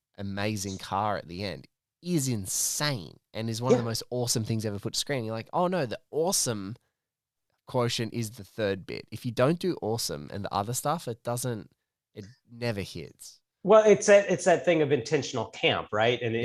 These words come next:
Speaker 1: Yes.
Speaker 2: intentional camp being used as an excuse to be lazy or to be, "Oh, we know it's dumb, so we're just making it dumb." And, you know, he's just, I think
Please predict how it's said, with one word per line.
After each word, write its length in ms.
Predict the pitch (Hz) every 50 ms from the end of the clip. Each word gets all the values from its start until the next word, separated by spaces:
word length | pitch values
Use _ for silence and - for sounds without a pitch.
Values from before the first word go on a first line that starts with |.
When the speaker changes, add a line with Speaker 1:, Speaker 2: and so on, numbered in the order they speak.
| 120
Speaker 1:
Yes. 120 | 123 131 -
Speaker 2:
intentional 540 | 123 117 - 139 120 - 131 127 120 117
camp 360 | - - - 135 127 127 127 117
being 220 | 123 117 113 113
used 360 | 107 110 117 120 120 113 117
as 160 | 113 98 -
an 80 | 113 107
excuse 400 | 98 - - - - 113 110 -
to 60 | - 107
be 100 | 104 98
lazy 960 | 110 113 127 131 127 131 123 113 120 120 117 117 117 113 113 110 113 113 -
or 220 | - 113 107 101 101
to 80 | 98
be, 160 | 92 107 117
"Oh, 240 | 127 127 135 135 131
we 80 | 135 135
know 280 | 139 143 143 143 147
it's 160 | 147 139 - -
dumb, 240 | - 120 113 117 107
so 120 | - 113
we're 80 | 110 107
just 160 | 107 104 -
making 340 | 107 107 110 101 - 110 101
it 160 | 101 82 92
dumb." 400 | - 101 104 110 104 95 85 87 - -
And, 380 | - 104 101 101 98 95 95 101 _ _ _ _ _ _ _ _ _ -
you 140 | - 139 135
know, 420 | 135 123 120 117 113 117 117 117 - -
he's 240 | 143 143 131 - -
just, 320 | 160 151 - - - - - -
I 80 | 127
think 240 | 123 - 147 139 127